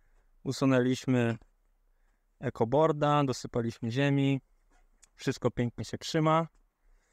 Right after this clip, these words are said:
Zostało trochę kostki, więc tutaj dorobiliśmy taką opaskę też wokół drzewka. I zaczęliśmy się bawić tutaj z tyłu już z samym ekoboardem.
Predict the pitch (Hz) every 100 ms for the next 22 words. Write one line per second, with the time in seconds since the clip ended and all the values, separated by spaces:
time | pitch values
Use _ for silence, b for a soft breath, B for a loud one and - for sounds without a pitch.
0 | _ _ _ _ _ _ _ _ _ _
1 | _ - 196 151 b b b _ 127 -
2 | 156 147 143 127 117 147 147 - 127 127
3 | 117 151 135 131 123 120 _ _ _ 127
4 | 127 131 127 123 139 139 135 123 123 -
5 | _ _ _ _ - 160 139 127 - 160
6 | - 135 127 123 147 - 123 120 120 -
7 | 151 180 - - _ _ _ _ - _
8 | _ _ _ _ _ _ - - - -
9 | _ _ _ - 160 156 139 147 151 151
10 | 135 131 143 147 135 - 151 127 - -
11 | 143 143 143 - - 277 131 - - -
12 | 175 160 143 127 127 120 123 120 143 160